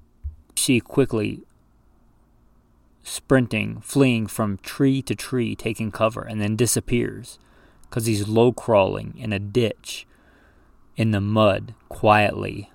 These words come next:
not exposing himself again until he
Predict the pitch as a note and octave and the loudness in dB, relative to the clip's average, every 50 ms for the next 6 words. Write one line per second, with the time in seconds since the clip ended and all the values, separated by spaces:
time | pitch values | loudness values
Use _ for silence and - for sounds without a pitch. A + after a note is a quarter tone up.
0 | _ _ _ _ _ _ _ _ _ _ _ _ - - - _ _ _ _ - | _ _ _ _ _ _ _ _ _ _ _ _ -20 -20 -20 _ _ _ _ 2
1 | A2 A2 G#2+ - - - - B2+ B2 B2 A2+ A#2 A2+ G#2 G#2 G#2+ G2+ - - A2 | 2 4 4 2 0 0 4 4 4 4 4 2 0 -2 -2 -2 -2 2 2 2
2 | G#2 - - G#2 G2+ A#2 A#2 A#2 G#2+ G2+ F#2+ - - A2+ A2 G#2 G2+ F#2+ - A#2+ | 2 2 0 -2 0 2 2 2 2 0 -2 -2 -2 0 0 0 0 0 -2 0
3 | A2+ G#2+ G#2 A#2 - | 0 0 0 -2 -6